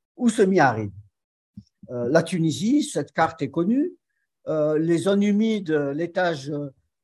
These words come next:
humide et subhumide, euh, est en bleu. C'est une portion du territoire relativement limitée. Et vous voyez l'importance du semi-aride à partir du, euh, jaune. Euh,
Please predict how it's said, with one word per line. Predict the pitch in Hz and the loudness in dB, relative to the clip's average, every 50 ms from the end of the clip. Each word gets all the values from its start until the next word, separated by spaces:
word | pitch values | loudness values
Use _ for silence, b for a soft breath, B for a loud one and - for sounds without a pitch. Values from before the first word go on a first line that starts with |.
| _ _ - | _ _ -2
humide | 247 208 202 202 202 208 208 196 160 165 | 2 2 4 4 4 4 2 2 2 0
et | 165 | 0
subhumide, | 160 - 190 170 135 160 170 175 180 196 196 185 165 - - | 0 -2 -4 -4 -4 -4 -4 -2 0 0 0 -2 -4 -6 -8
euh, | 139 110 131 131 | -6 -6 -4 -4
est | 127 127 156 143 - | -2 -2 -2 0 2
en | 156 160 | 2 2
bleu. | 151 160 175 190 - - - _ _ _ _ _ _ _ _ - | 4 2 2 0 0 -4 -8 _ _ _ _ _ _ _ _ -20
C'est | - - - - - 185 180 - | -20 -18 -10 -4 -4 -4 -4 -2
une | - 190 160 - | -6 -4 -4 -6
portion | - _ - 233 202 - - - - 214 214 196 | -8 _ 0 0 0 0 -2 -6 -6 -6 -6 -6
du | 170 160 | -8 -8
territoire | 156 - 165 160 165 156 - 175 170 143 | -8 -8 -8 -6 -6 -4 -2 -2 -2 0
relativement | 147 170 170 160 160 - - 160 147 147 160 165 165 | 2 2 2 0 -2 -4 -10 -10 -8 -6 -4 -2 -2
limitée. | 156 151 151 156 156 156 156 - 190 208 233 320 - _ _ _ _ _ _ - | 0 0 0 -2 -2 -6 -6 -6 -6 -6 -6 -6 -10 _ _ _ _ _ _ -2
Et | 160 175 | -2 0
vous | 165 190 214 | 0 0 0
voyez | 185 208 202 190 196 208 208 | 0 0 0 0 0 -2 0
l'importance | 208 208 196 - 233 233 - - 254 254 254 226 - - - | 0 0 2 2 0 0 0 -2 -2 -2 -2 -6 -10 -14 -16
du | 160 156 185 185 180 165 151 - _ _ _ _ _ _ _ | -10 -6 -4 -4 -4 -6 -10 -14 _ _ _ _ _ _ _
semi-aride | - - - - - 294 302 285 285 277 262 233 214 185 202 220 254 - - | -16 -14 -10 -2 2 4 6 6 6 6 6 4 2 0 -2 -6 -6 -8 -10
à | 98 - | -10 -4
partir | - 175 160 - - 196 175 151 | -4 -4 -4 -4 -4 -4 -4 -4
du, | 139 160 151 151 151 139 95 92 _ _ _ _ _ _ _ _ - | -2 -2 0 0 0 -2 -4 -10 _ _ _ _ _ _ _ _ -16
euh, | 156 147 117 135 | -12 -8 -6 -4
jaune. | 151 113 156 180 202 233 247 247 240 | -4 0 0 2 2 2 2 2 2
Euh, | 185 165 160 160 156 151 147 143 139 | 2 2 2 0 0 0 -2 -2 -4